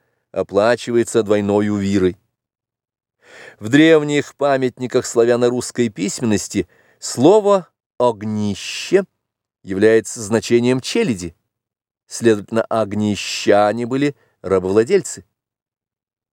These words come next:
Можно думать, что так назывался до князей высший класс населения, в больших торговых городах Руси, торговавший преимущественно рабами.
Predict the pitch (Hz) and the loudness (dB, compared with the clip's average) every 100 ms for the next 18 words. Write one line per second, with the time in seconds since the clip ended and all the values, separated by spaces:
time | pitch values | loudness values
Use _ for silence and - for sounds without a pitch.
0 | _ _ _ _ - - - 117 135 123 | _ _ _ _ -20 -20 -6 2 2 4
1 | 135 135 135 - 127 147 131 131 117 127 | 0 0 -2 -2 0 0 -2 -6 0 4
2 | 139 127 123 120 131 120 127 127 120 208 | 4 2 -6 -6 -2 0 2 2 2 0
3 | - 208 208 185 190 - 180 170 - 175 | 0 -2 0 2 2 0 -8 -8 -6 0
4 | 151 110 98 90 _ _ _ _ _ 87 | 2 2 0 -4 _ _ _ _ _ 0
5 | 107 - - 123 151 - 107 95 120 123 | 0 0 -2 0 0 0 -2 0 2 2
6 | 117 123 113 107 104 101 - 147 180 _ | 2 2 2 0 -4 -10 -8 -6 -8 _
7 | _ _ 104 95 95 95 120 185 - - | _ _ -2 0 0 2 2 2 -2 -12
8 | 190 _ 107 92 104 135 - - 123 113 | -12 _ -6 -2 -2 -4 -8 -10 -4 -2
9 | 113 95 95 | 0 0 -4